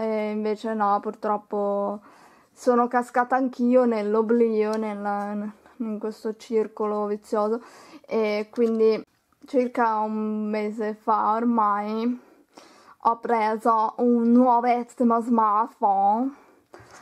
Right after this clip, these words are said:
che lo presentiamo qui, voilà,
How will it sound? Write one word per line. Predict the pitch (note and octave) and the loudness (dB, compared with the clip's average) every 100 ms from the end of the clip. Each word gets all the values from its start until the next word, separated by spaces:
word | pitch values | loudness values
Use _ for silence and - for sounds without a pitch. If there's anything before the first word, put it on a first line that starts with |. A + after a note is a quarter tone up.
| - | -12
che | - C#4 | 0 2
lo | B3 | 2
presentiamo | B3 B3+ B3+ B3+ B3+ A3+ A#3 B3+ C4+ | 2 0 0 -4 -2 0 0 0 2
qui, | C4 A#3 A#3+ B3+ C#4+ D4 - - | 2 2 2 2 0 0 -8 -4
voilà, | C4 C4 B3 A3+ A3+ B3+ | 0 2 2 2 0 -2